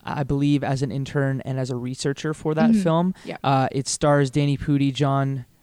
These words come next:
Speaker 1: uh, Danny Pudi, John Heder, and Kevin Pollak.
Speaker 2: Mm-hmm.
Speaker 1: Uh, Kevin Pollak, The Usual Suspects, Danny
Speaker 2: Mm-hmm.
Speaker 1: Pudi from N B C's
Speaker 2: Yeah.
Speaker 1: The Commu-, uh, Community,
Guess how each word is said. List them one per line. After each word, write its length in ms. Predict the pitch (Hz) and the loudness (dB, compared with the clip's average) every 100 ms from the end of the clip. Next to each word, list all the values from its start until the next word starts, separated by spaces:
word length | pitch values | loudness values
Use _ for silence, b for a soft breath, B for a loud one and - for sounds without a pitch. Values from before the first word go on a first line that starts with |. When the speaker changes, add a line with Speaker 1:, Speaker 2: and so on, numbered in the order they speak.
| _ | _
Speaker 1:
uh, 180 | - 131 | -6 -6
Danny 320 | 104 156 156 | -2 0 0
Pudi, 420 | 160 160 143 143 127 | 0 0 2 0 0
John 280 | 143 135 | 0 0
Heder, 460 | 131 - 139 135 131 | -4 -4 -2 -2 -2
and 280 | - 135 135 | -4 -6 -6
Kevin 260 | 143 131 | -6 -8
Pollak. 580 | 127 139 135 131 139 - _ | -8 -4 -2 -2 -4 -10 _
Speaker 2:
Mm-hmm. 260 | 208 202 185 | 2 4 4
Speaker 1:
Uh, 420 | 135 131 127 120 | 2 2 0 -2
Kevin 280 | - 147 135 | -4 -4 -4
Pollak, 400 | 143 135 131 123 | -2 -2 -2 -4
The 80 | 135 | -6
Usual 240 | 131 127 | -6 -4
Suspects, 560 | - 170 - 151 143 - | 0 0 0 -2 -2 0
Danny 260 | 151 - | 4 4
Speaker 2:
Mm-hmm. 140 | 220 151 | 4 2
Speaker 1:
Pudi 220 | 143 139 | 0 -2
from 200 | - 135 | -2 -2
N 120 | 135 | -2
B 80 | 131 | -4
C's 480 | - 135 131 123 - | -4 -6 -6 -8 -10
Speaker 2:
Yeah. 140 | 190 - | -12 -6
Speaker 1:
The 80 | 143 | -6
Commu-, 240 | 143 139 | -6 -6
uh, 160 | 139 127 | -4 -4
Community, 580 | - 170 175 160 151 | 0 2 4 4 2